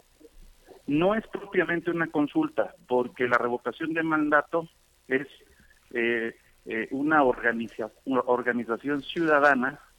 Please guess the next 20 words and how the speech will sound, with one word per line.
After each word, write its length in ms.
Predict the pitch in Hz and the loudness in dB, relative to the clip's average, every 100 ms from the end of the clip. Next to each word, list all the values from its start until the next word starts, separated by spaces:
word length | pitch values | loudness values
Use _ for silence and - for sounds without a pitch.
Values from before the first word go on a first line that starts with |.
| _ _ - _ | _ _ -20 _
que 140 | - 117 | -12 -10
se 180 | - 117 | -4 2
da 260 | 135 143 - - - _ - | 4 2 -4 -20 -20 _ -4
en 180 | 123 123 | -4 -2
por 180 | 120 | -2
lo 120 | 120 120 | 0 0
menos 400 | 156 160 147 120 | -2 -2 -6 -4
diecisiete 720 | 127 - 123 - 165 - 143 | -4 -4 -10 -2 -2 -2 -6
estados, 480 | - 147 139 156 - - - - - _ _ _ _ - - _ | 2 4 4 0 -8 -20 -20 -20 -20 _ _ _ _ -20 -20 _
con 220 | 151 170 | 2 4
la 100 | 170 | 4
solicitud 540 | - 127 120 123 - 139 | 2 -2 -4 -10 -8 -4
de 60 | |
un 120 | 147 143 | -4 -2
tres 220 | 135 139 | -2 -4
por 220 | - 120 | -6 -10
ciento 380 | - 131 127 135 | -6 -6 -4 -4
del 120 | 117 | -4
listado 360 | 104 - 120 120 | -6 -2 -2 0
nominal 540 | 117 113 113 120 131 | -4 -4 -2 -2 -2